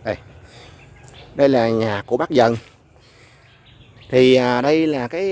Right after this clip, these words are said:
ngôi nhà cũng, cũng giống như nhà qua nhà bên kia cũng là ngôi nhà chữ Đinh. Thì đặc biệt là ngôi nhà này, nhà của bác Dần. Rồi ở đây người ta có bạn chú thích đây nè.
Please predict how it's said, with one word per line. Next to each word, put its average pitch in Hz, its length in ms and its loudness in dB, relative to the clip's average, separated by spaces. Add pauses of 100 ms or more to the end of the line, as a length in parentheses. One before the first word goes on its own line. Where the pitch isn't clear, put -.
ngôi 147 420 -2
nhà 113 340 -2
cũng, 160 380 -4 (140)
cũng 170 200 -6
giống 214 180 2
như 185 100 2
nhà 123 440 2
qua 156 120 0
nhà 135 280 2
bên 147 180 -2
kia 165 320 2
cũng 139 140 -4
là 160 120 0
ngôi 143 160 -2
nhà 135 120 0
chữ 160 120 -6
Đinh. 185 180 2 (840)
Thì 131 260 2
đặc 123 140 -4
biệt 123 180 -4
là 123 100 -6
ngôi 143 180 -2
nhà 120 200 -2
này, 117 220 -4
nhà 117 140 -2
của 110 120 -12
bác 170 120 -10
Dần. 117 220 2 (1200)
Rồi 117 140 -8
ở 101 80 -4
đây 131 200 2
người 117 120 0
ta 127 80 -4
có 147 80 -6
bạn 92 240 -10
chú 160 120 -6
thích - 180 -10
đây 139 120 -6
nè. 110 120 -4